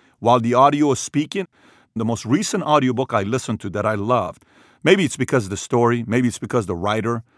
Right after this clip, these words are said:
He's a fantastic writer. Walter Isaacson's book on Elon Musk is absolutely fascinating. He is the man when it comes down to writing. He's done Jobs, he's done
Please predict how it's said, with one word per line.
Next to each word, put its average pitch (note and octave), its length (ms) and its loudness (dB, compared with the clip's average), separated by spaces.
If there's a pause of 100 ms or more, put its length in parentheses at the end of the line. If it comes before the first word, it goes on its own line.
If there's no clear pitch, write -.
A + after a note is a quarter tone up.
(360)
He's D3 180 -2
a C#3 40 4
fantastic A#2 680 0
writer. G2+ 340 0
Walter C3 380 0
Isaacson's G#2+ 560 -4
book G2 420 -2
on G2 140 -2
Elon G2+ 300 -2
Musk G2 340 -6
is F#2+ 180 -6 (100)
absolutely G#2+ 880 -4
fascinating. G2+ 640 -4 (540)
He D3 220 2
is C#3 420 4
the A#2+ 200 0
man C#3 260 0
when G#2 140 0
it G#2 80 -4
comes B2+ 220 0
down B2 100 2
to A2 100 -4
writing. G#2 380 0
He's G2 160 -8
done G#2+ 180 -2
Jobs, C#3 460 0
he's G2 180 -4
done G#2 180 -6